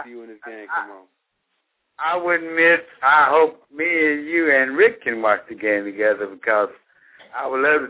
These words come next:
Speaker 1: say "I told you so," and then just like you all have said, and week after week, what Cowboy team gonna show up? And y'all hadn't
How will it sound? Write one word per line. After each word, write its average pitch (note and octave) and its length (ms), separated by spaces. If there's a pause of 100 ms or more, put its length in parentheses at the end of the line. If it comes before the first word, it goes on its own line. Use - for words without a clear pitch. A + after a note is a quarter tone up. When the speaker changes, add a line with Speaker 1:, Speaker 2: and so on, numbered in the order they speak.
Speaker 1:
say C#3+ 80
"I B2+ 160 (140)
told D3+ 240
you D3 180
so," E3 300 (520)
and A#2 120
then C3 360 (300)
just C3+ 200
like C3 240
you C3+ 180
all B2 260
have A#2 160 (140)
said, C#3 400
and A2 220 (360)
week C3+ 280
after C#3 280
week, C3+ 320 (1700)
what C#3 260
Cowboy C#3 460 (100)
team B2+ 300
gonna A2+ 200 (100)
show A2 200
up? F2+ 180 (400)
And G#2 140
y'all D#3+ 320
hadn't D#3 400